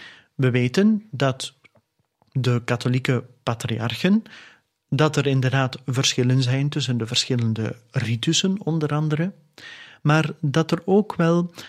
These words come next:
ja, soms conflicten bestaan onder deze verschillende bevolkingsgroepen. En dat is ook niet altijd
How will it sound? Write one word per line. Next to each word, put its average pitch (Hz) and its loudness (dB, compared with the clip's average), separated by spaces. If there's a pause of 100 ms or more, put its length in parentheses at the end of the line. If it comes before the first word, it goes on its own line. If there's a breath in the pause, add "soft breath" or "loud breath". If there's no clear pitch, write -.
(300 loud breath)
ja, 156 2
soms - 0
conflicten 151 0
bestaan 143 0
onder 165 0 (160)
deze 131 0
verschillende 127 0
bevolkingsgroepen. 123 -4 (1160 loud breath)
En 151 2
dat 175 4
is 165 0
ook 156 0
niet 143 0
altijd 123 -4